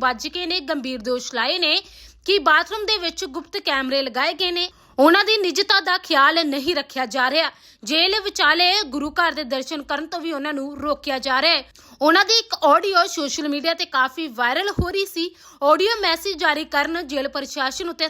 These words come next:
ਧੱਕੇਸ਼ਾਹੀ ਦੇ ਵੀ ਉਹਨਾਂ ਦੇ ਵੱਲੋਂ ਦੋਸ਼ ਲਾਏ ਗਏ ਸੀ।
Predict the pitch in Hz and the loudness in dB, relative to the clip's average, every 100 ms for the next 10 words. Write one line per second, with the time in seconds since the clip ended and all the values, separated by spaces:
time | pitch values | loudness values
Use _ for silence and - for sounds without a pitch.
0 | 311 330 320 277 285 330 339 359 320 277 | -4 -6 -2 -4 -2 -4 -4 -8 -8 -8
1 | 277 277 262 269 247 269 240 - 254 247 | -6 -6 -6 -6 -4 -6 -6 -6 -6 -4
2 | 247 285 - 285 | -4 -4 -4 -8